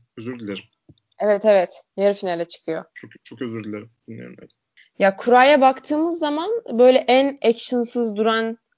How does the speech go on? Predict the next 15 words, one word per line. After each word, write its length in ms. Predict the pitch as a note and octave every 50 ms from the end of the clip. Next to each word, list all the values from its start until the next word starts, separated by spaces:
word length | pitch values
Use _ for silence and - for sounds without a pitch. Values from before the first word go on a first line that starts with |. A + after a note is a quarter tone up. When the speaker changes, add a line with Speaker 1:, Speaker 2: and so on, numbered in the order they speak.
| _ _ -
Speaker 2:
çeyrek 400 | - B3+ A#3+ B3 A#3+ D4 C#4+ -
ikinci 320 | A3 - A#3+ A#3+ G#3+ G3+
çeyrek 400 | - A#3+ A3 F#3+ F3 E3+ E3+ _
gibi 180 | - E3+ F3+ F3
geldi 340 | F#3 F3+ F3 F3 F3 F3+ F3
bana. 220 | F#3 G3 A3+ D4+ A#4+ - _ _ _ _ _ _ _ _ _ _ _ - -
Kvitova, 540 | C4 A#3+ A#3+ A3+ D4 C#4 B3+ C4+ D4 C#4+
Vekic, 560 | B3 C4 C4 B3+ - D4 D4 - - - - -
e, 240 | - G3 G3 F#3+ F#3
Barty 380 | G#3 A3 A3+ A#3 A#3 - - A#3
göze 320 | F#3 F#3+ F3+ E3+ F3 F3
çarpıyor. 640 | F3 - F#3+ F3 E3+ E3+ E3+ _ - G3 F#3+ G3+ C4 F4 _ -
De 120 | G#3+ A3+ A3
Georgis 720 | F#3+ G3+ A3 G#3 G#3 G3+ F#3 G3+ G3 - - - - - F3 - -
var. 480 | E3+ - A#2 C#3+ - - - - _